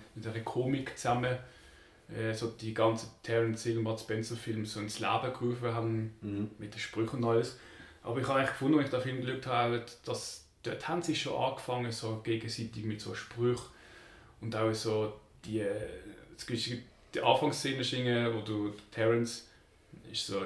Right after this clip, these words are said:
Speaker 1: irgendwo so in einer, in einer Western-Kneipe und ist am Pokern. Und dann, ich meine, wenn, ja, wenn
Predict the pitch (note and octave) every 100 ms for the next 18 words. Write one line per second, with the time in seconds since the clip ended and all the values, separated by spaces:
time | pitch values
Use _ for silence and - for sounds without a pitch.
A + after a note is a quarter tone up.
0 | F2 - - A2 A#2 A2+ A2 G#2 G#2 F#2+
1 | G2 G#2 G2+ F#2+ A2 - A#2 A2+ G#2+ A#2
2 | A#2 A2+ G2+ - G#2 - A#2 A#2 - D3
3 | C#3 - - - - - - - - -
4 | - G#2 G2+ G2+ F#2+ - - - - -
5 | - G#2+ A2 A2 G#2 F#2+ - G#2+ G#2+ G2+